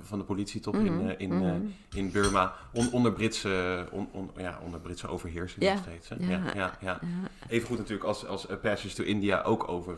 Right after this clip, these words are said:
Speaker 1: eh, een vergelijkbare periode gaat, toch?
Speaker 2: Ja,
Speaker 1: Ja.
Speaker 2: zeker.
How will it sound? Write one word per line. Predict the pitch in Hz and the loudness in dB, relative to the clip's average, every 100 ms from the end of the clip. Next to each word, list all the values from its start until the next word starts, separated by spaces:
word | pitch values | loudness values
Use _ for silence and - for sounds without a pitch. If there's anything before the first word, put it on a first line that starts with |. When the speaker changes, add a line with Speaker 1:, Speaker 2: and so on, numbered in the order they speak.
| 85 | -6
Speaker 1:
eh, | 85 85 - - - | -6 -6 -8 -18 -10
een | 104 | -4
vergelijkbare | 104 95 107 104 92 92 | -2 4 6 8 6 4
periode | 120 104 101 107 95 | 2 2 6 6 6
gaat, | 92 - 78 - | 4 0 -2 -2
toch? | 156 - - 110 | -6 -6 -8 4
Speaker 2:
Ja, | - 233 139 110 - - | 12 12 12 6 -8 -4
Speaker 1:
Ja. | 113 101 | 2 2
Speaker 2:
zeker. | - 165 - | 6 6 6